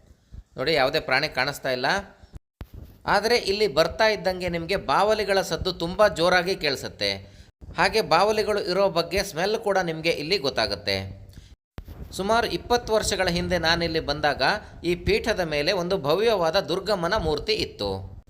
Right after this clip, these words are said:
ಆದ್ರೆ ಈಗ ನಮ್ಗೆ ನೋಡ್ಲಿಕ್ಕೆ ಸಿಗಲ್ಲ. ನೋಡಿ, ಇಲ್ಲಿ ಪಕ್ಕದಲ್ಲೆಲ್ಲ ಎಷ್ಟೊಂದು ಜಾಗ ಇದೆ. ಇದರ ಎರಡೂ ಸೈಡಿಗೂ ಕೂಡ ಸಾಕಷ್ಟು ಜಾಗ ಇದೆ. ಇಲ್ಲಿ ಕಲ್ಲು ಕಟ್ಟೆಗಳನ್ನೆಲ್ಲ ಕಟ್ಟಿರೋದನ್ನ ನೀವು ನೋಡಬಹುದು.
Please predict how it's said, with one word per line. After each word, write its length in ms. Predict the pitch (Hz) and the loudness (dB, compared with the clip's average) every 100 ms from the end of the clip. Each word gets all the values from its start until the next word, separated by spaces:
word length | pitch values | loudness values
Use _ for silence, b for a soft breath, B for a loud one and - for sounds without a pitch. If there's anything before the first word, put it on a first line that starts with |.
| - | -4
ಆದ್ರೆ 300 | 143 165 208 | -2 0 0
ಈಗ 320 | 160 175 202 196 | 0 -2 0 0
ನಮ್ಗೆ 280 | 165 160 | 0 -4
ನೋಡ್ಲಿಕ್ಕೆ 440 | 214 151 135 131 202 | -4 -2 -2 -4 -4
ಸಿಗಲ್ಲ. 400 | - 110 107 98 95 92 B B - | -4 -2 -2 0 -2 -4 B B -4
ನೋಡಿ, 200 | 165 180 | 0 0
ಇಲ್ಲಿ 220 | 180 175 | 0 -4
ಪಕ್ಕದಲ್ಲೆಲ್ಲ 600 | 170 147 165 180 175 170 | 0 -2 2 2 2 2
ಎಷ್ಟೊಂದು 360 | 160 - 156 139 | 0 0 -4 2
ಜಾಗ 200 | 131 135 | 2 4
ಇದೆ. 640 | 139 127 139 202 - - - b b b b - | 2 2 0 0 -6 -20 -20 b b b b -8
ಇದರ 160 | 147 | 0
ಎರಡೂ 420 | 165 143 151 196 226 | 2 4 2 2 0
ಸೈಡಿಗೂ 420 | 196 185 185 165 | 0 -2 -4 -4
ಕೂಡ 180 | 165 170 | -2 -2
ಸಾಕಷ್ಟು 580 | 190 147 156 175 175 | 2 0 0 -4 -6
ಜಾಗ 240 | 143 123 123 | 2 2 2
ಇದೆ. 600 | 120 113 139 190 - B B B | -2 0 0 0 -6 B B B
ಇಲ್ಲಿ 200 | 143 160 | -8 -6
ಕಲ್ಲು 320 | 170 147 180 180 | -2 0 0 0
ಕಟ್ಟೆಗಳನ್ನೆಲ್ಲ 720 | 156 - 156 156 151 151 151 | 0 0 0 0 0 0 0
ಕಟ್ಟಿರೋದನ್ನ 640 | - 135 143 147 135 139 | 0 -4 -2 0 0 -4
ನೀವು 240 | 139 135 131 | -4 -4 -4
ನೋಡಬಹುದು. 580 | 123 120 117 113 135 | -4 -4 -4 0 0